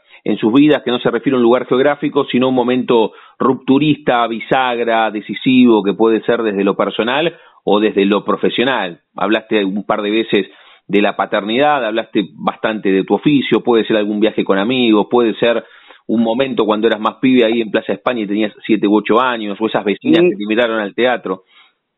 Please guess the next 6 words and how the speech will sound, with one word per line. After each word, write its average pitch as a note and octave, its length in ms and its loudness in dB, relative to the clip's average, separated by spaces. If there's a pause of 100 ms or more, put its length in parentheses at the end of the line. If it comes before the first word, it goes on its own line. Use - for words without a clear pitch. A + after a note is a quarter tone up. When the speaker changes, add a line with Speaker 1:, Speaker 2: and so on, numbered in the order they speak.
(100)
Speaker 2:
Claro, F3 380 4
vos F3 220 0
cuando D3+ 280 -2
decís F3+ 260 -2
frontera, E3+ 800 0
este, A#2 540 -4